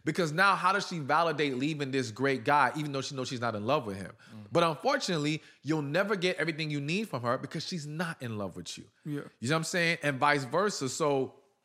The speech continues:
Speaker 1: it, you, you really have to, you gotta remember your value, man. You gotta know your worth. That's just really, really important for a man. And, and listen, if, if, if you have low self-worth, you need to build yourself up.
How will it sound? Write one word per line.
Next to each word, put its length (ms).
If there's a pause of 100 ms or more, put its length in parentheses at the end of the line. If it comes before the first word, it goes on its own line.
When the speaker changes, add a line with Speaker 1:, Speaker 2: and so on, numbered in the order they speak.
(460)
Speaker 1:
it, 260
you, 260
you 160
really 340
have 360
to, 300 (440)
you 100
gotta 200
remember 360
your 180
value, 360
man. 260
You 80
gotta 220
know 140
your 180
worth. 280
That's 120
just 220
really, 340
really 320
important 480
for 160
a 60
man. 300
And, 180 (320)
and 120
listen, 280
if, 200
if, 240 (320)
if 160
you 140
have 320
low 220
self-worth, 840 (540)
you 100
need 120
to 60
build 240
yourself 380
up. 300